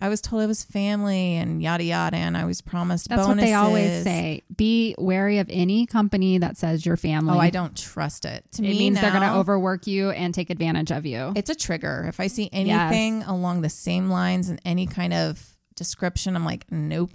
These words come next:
Speaker 1: nope, nope."
Speaker 2: Or the other one is, "We work hard so we can play harder."
Speaker 1: No.
Speaker 2: Don't trust that shit.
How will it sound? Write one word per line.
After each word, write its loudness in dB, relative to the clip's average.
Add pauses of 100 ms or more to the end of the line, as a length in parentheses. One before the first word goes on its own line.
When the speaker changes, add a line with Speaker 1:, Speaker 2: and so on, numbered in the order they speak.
Speaker 1:
nope, -4
nope." -4
Speaker 2:
Or 2
the 2
other 0
one -2
is, -4 (220)
"We 0
work 0
hard -4
so 0
we 0
can 0
play 0
harder." 0
Speaker 1:
No. 0
Speaker 2:
Don't 0
trust -4
that -8
shit. -6